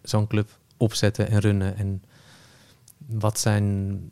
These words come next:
de handvaten en de kaders? Het moeilijke is alleen dat op het moment dat je het overgeeft, is het, gebeurt er eigenlijk iets wat je,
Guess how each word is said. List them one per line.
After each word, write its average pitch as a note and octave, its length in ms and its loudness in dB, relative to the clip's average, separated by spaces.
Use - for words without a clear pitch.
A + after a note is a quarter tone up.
de - 100 -2
handvaten G#2 640 0
en G2+ 80 -2
de G2+ 60 0
kaders? G#2 480 0
Het - 160 -6
moeilijke B2+ 400 8
is A2 120 2
alleen A2 480 4
dat G#2+ 520 0
op A#2+ 100 0
het A#2+ 80 4
moment A#2 220 6
dat B2+ 120 4
je C3 60 4
het - 120 -2
overgeeft, A#2+ 880 4
is B2 120 0
het, - 160 -8
gebeurt A#2+ 340 4
er B2 60 4
eigenlijk A#2+ 320 2
iets B2+ 140 0
wat A2+ 180 2
je, A2+ 260 2